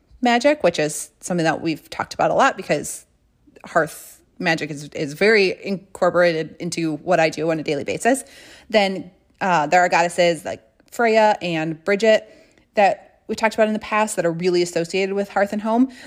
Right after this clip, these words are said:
that would be a better fit for you, and on and on.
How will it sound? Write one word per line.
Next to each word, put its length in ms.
that 120
would 140
be 340
a 60
better 220
fit 280
for 140
you, 100
and 200
on 120
and 100
on. 540